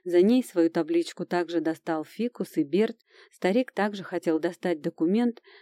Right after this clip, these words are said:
да вот только он забыл, куда именно дел его, из-за чего постоянно чертыхался и винил в этом всех вокруг, ведь мы были обязаны следить за его документом. Спорить с ним бесполезно.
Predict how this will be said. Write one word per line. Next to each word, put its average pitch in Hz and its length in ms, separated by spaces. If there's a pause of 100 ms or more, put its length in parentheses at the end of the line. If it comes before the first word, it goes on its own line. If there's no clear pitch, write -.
(160)
да 180 140
вот 208 160
только 214 300
он 208 160
забыл, 202 480
куда 196 300
именно 185 520
дел 180 320
его, 143 440 (420)
из-за 160 240
чего 208 280
постоянно 185 640
чертыхался 196 840
и 165 80
винил 190 380
в 180 40
этом 170 280
всех - 280
вокруг, 202 420 (460)
ведь 165 220
мы 185 120
были 165 200
обязаны 180 580
следить 180 500
за 160 100
его 160 260
документом. 170 800 (600)
Спорить 220 560
с - 120
ним 190 260
бесполезно. 160 920